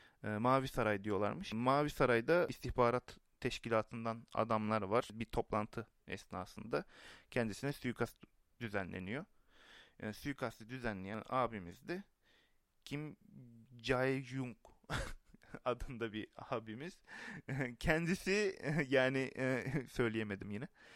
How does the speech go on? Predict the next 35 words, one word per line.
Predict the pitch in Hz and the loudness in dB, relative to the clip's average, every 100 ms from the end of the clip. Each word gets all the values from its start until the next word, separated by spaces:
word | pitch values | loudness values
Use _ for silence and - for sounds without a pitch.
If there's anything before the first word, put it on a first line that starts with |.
| - - - - | -20 -20 -18 -2
E, | 117 117 117 | 0 0 2
kendisi | 131 143 147 - 151 - - | 2 2 0 -2 -2 -6 -8
şimdi | - 127 127 117 - _ - | -6 -2 0 -2 -6 _ 2
Kore | 147 151 | 6 8
toplumunda | 156 - 135 131 139 190 - _ _ _ _ _ _ - | 6 4 2 2 4 4 4 _ _ _ _ _ _ -6
iki | 147 175 | -4 2
tane | 131 123 160 - | 4 4 2 -2
f-, | - - - | -8 -12 -2
şeye | 156 135 127 | 4 6 8
ayrılmış, | 113 107 98 95 - - - | 6 6 2 -2 -6 -6 -8
e, | - 107 104 | -4 -2 0
durumda. | 107 101 131 135 | -2 2 2 2
Hani | 120 117 - - | 0 0 -4 -2
şey | - 117 95 - 110 | 0 0 -2 -8 0
diye | 104 104 | 2 2
düşünebiliriz, | - 117 104 101 98 | -2 -2 -2 -2 -2
yani | 92 92 | -6 0
Abdülhamit | 117 - 120 117 - | -2 0 -2 -2 0
gibi | 165 123 | 0 0
<laughs> | |
düşünebiliriz. | 120 123 117 113 - 151 - - | -4 -2 -2 -2 -6 -8 -8 -18
Bu | 123 131 156 | -2 6 8
adam | 143 139 151 | 8 6 2
kahraman | - 139 131 143 147 117 | 2 2 6 6 6 4
mı? | 120 180 - _ - | 2 -4 -6 _ -4
Bu | 156 131 | 8 8
adam | 123 170 | 10 6
vatan | 139 - 120 | 4 2 -2
haini | 127 127 123 | -2 -2 -2
mi? | 123 170 - | -4 -4 -8
<laughs> | - - | -14 -2
Hangisine | 135 135 135 139 135 | 0 2 0 -4 -2
kimse | 165 151 147 | -2 2 6
karar | 139 139 139 | 8 10 10
veremiyor. | 151 151 156 180 | 8 6 2 0